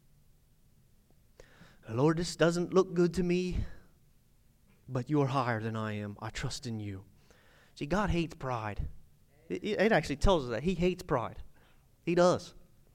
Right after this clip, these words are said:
So I believe God does a lot of things His way so that when He takes us through something, just like in Gideon's situation, when the battle's over and G-, Gideon can say, "W-, wait a minute now,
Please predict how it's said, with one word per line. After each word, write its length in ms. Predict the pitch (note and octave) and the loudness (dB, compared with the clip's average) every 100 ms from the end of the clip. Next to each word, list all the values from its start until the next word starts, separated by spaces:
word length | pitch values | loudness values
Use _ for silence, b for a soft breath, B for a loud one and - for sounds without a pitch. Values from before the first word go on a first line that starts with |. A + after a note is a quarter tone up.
| _ _ _ _ _ _ _ _ _ | _ _ _ _ _ _ _ _ _
So 160 | - C3+ | -2 2
I 80 | |
believe 380 | E3+ D#3+ E3 D#3 | 4 4 2 4
God 300 | E3 F#3+ F#3 | 4 4 6
does 180 | F3+ D#3+ | 4 4
a 40 | |
lot 200 | E3 F#3+ | 4 4
of 80 | F#3 | 2
things 240 | F3+ F3+ - | 0 0 4
His 340 | - A#3+ D#3+ | 4 4 2
way 420 | C#3+ C3 B2+ D#3+ - - - - b b b b | 2 2 2 -6 -14 -20 -20 -20 b b b b
so 180 | G3 | 6
that 200 | E3+ F3+ | 6 6
when 160 | F#3 F3 | 4 0
He 200 | F3+ E3+ | -2 -2
takes 380 | - A3 A3 A3+ | 6 6 6 0
us 220 | G#3 - | 0 -2
through 320 | B3+ D4 C#4 | 2 6 6
something, 520 | - D3+ B2 F3 G#3 - b b b | 4 -2 -2 -4 -4 -8 b b b
just 220 | G#3+ A#3 | 0 6
like 200 | A3+ A#3 | 4 4
in 160 | G#3 | 0
Gideon's 520 | D3+ G3 D4 A#3 D#3 - | 4 6 6 6 2 4
situation, 680 | F3+ - D3+ D3 D3 F#3+ | 2 2 2 2 2 0
when 200 | G3 E3 | 2 4
the 160 | D#3+ C#3 B B | 4 0 B B
battle's 400 | F3 A#3 A#3 G3 | 6 8 8 8
over 320 | A3 C#4 G3 E3+ | 8 8 6 2
and 120 | D#3 | 2
G-, 120 | E3+ | -2
Gideon 400 | D#3 A3+ A#3+ G#3+ | 2 2 2 4
can 140 | F#3 | 4
say, 200 | D#3+ F#3+ | 6 4
"W-, 580 | F#3 - - - - - - | 4 0 -18 -20 -10 -10 -8
wait 180 | - G3 | 0 0
a 40 | A2 | 0
minute 240 | A2 A2 | -8 -6
now, 240 | A#2+ D3+ | -6 -8